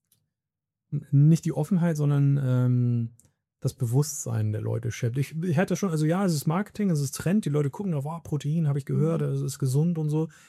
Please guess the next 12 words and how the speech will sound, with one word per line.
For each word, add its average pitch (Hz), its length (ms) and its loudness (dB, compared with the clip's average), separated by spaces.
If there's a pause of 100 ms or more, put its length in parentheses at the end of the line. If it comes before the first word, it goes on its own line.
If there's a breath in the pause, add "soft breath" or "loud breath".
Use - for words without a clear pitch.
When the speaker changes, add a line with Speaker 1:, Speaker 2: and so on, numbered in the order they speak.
(260 loud breath)
Speaker 1:
Aber 135 180 -2 (340)
ich - 140 -10
glaube, 196 200 -4
es 208 80 -4
bringt 202 200 -2
die 170 60 -4
Leute 170 260 -2 (100)
dennoch 208 320 0
auch 165 220 -8
dazu, 170 420 -4
sich 156 260 -8 (600)
darüber, 151 340 2